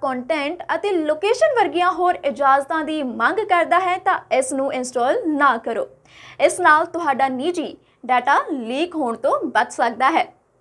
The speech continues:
ਤਾਂ ਇਹਨਾਂ ਕੁਝ ਖਾਸ ਟਿਪਸ 'ਤੇ ਧਿਆਨ ਦੇ ਕੇ ਤੁਸੀਂ ਵੀ ਹੈਕਰਾਂ ਤੋਂ ਆਪਣੀ ਕੀਮਤੀ ਤੇ ਨਿੱਜੀ ਡਾਟਾ ਸੁਰੱਖਿਅਤ ਰੱਖ ਸਕਦੇ ਹੋ। ਤਾਂ ਦੋਸਤੋ, ਕਿਵੇਂ ਦੀ ਲੱਗੀ ਤੁਹਾਨੂੰ ਅੱਜ ਦੀ ਇਹ ਵੀਡੀਓ? I am sure ਇਹ ਜਾਣਕਾਰੀ ਤੁਹਾਨੂੰ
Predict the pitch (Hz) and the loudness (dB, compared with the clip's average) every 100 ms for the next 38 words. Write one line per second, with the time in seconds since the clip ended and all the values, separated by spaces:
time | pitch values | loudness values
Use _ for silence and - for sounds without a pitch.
0 | _ 285 359 - - - - 392 466 523 | _ 2 2 0 -10 -12 -6 0 2 2
1 | 440 440 427 392 480 - 392 403 403 415 | 0 0 2 4 2 -2 -6 -4 -4 -4
2 | 415 427 294 277 254 311 415 311 359 403 | -4 -2 0 0 0 0 0 0 -2 -2
3 | 440 - 640 403 392 403 427 480 370 277 | 0 4 4 4 2 2 2 2 -2 0
4 | 302 285 302 330 - 349 466 539 311 302 | -2 -2 -6 -10 -8 -6 -6 -4 -6 -4
5 | 349 269 269 254 262 254 330 254 302 320 | -6 -4 -4 -4 2 2 4 2 2 -2
6 | 254 - 254 269 277 254 - 269 254 262 | -6 -4 -4 -2 -2 -2 -4 -4 -2 0
7 | 285 - _ _ _ - - - 262 302 | -2 -4 _ _ _ -20 -6 2 6 6
8 | - 381 403 403 453 719 539 403 311 370 | 6 2 -6 -2 0 2 4 4 2 0
9 | 392 403 392 392 - 330 440 359 359 359 | -4 -2 -2 -2 -2 -2 0 -2 -2 -2
10 | 359 226 233 277 339 359 - - 226 240 | -2 -6 -8 -6 -4 -4 -6 -8 -8 -6
11 | - 381 311 - 262 240 277 269 285 277 | 2 4 6 4 0 0 -2 0 -2 -4
12 | 269 - 330 359 370 240 | -6 -10 -4 -2 -2 -6